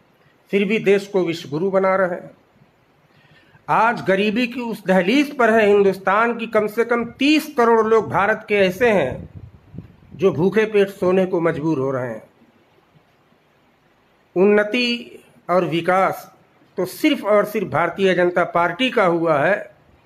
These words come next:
बाकी सारी पार्टियां जमीन के अंदर धंस गईं।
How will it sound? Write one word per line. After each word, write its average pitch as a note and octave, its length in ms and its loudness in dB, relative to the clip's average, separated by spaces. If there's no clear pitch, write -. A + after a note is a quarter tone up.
बाकी D#3+ 280 -2
सारी G3 380 -2
पार्टियां E3+ 680 0
जमीन G3 440 0
के F3+ 120 0
अंदर G3 420 0
धंस E3 280 -4
गईं। F3 360 0